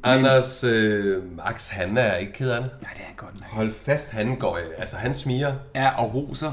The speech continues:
Speaker 1: Ja, det,
Speaker 2: Han
Speaker 1: det
Speaker 2: er altså også dødcharmerende.
Speaker 1: Helt
Speaker 2: Det vil jeg
Speaker 1: vildt.
Speaker 2: sige.
Speaker 1: Jeg vil sige hatten af, for han gør det.
Speaker 2: Ja, ja, ja.
Speaker 1: Han er ikke, øh, der er han ikke, øh, sådan...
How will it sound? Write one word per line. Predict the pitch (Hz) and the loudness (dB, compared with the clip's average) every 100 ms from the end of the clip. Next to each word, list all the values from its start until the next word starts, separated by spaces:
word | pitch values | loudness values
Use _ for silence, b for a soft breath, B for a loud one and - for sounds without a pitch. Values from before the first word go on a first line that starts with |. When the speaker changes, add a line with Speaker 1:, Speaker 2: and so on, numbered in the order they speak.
| 127 | 0
Speaker 1:
Ja, | 113 139 | 2 2
det, | 143 - | 0 -2
Speaker 2:
Han | 147 | 2
Speaker 1:
det | 120 | 4
Speaker 2:
er | |
altså | 113 117 | 4 2
også | 123 - | -4 0
dødcharmerende. | 131 127 123 110 110 107 | 0 2 0 0 -2 0
Speaker 1:
Helt | 127 | 2
Speaker 2:
Det | 151 | 2
vil | 151 | 4
jeg | |
Speaker 1:
vildt. | 131 104 | 4 4
Speaker 2:
sige. | 120 | 4
Speaker 1:
Jeg | 107 | 2
vil | 107 | 2
sige | 110 | 0
hatten | 104 135 123 | 2 6 8
af, | 104 | 6
for | 95 | 4
han | 92 | -2
gør | 80 78 | -4 -6
det. | 90 - - | -6 -6 6
Speaker 2:
Ja, | 208 | 8
ja, | 208 156 | 8 6
ja. | 127 117 | 4 2
Speaker 1:
Han | 104 104 | -2 0
er | 95 | 2
ikke, | 110 - 131 110 92 | 0 2 2 4 4
øh, | |
der | 104 | 4
er | 110 | 4
han | 104 | 2
ikke, | 104 - | -2 -4
øh, | 85 85 | -6 -6
sådan... | - 92 87 | -6 -6 -6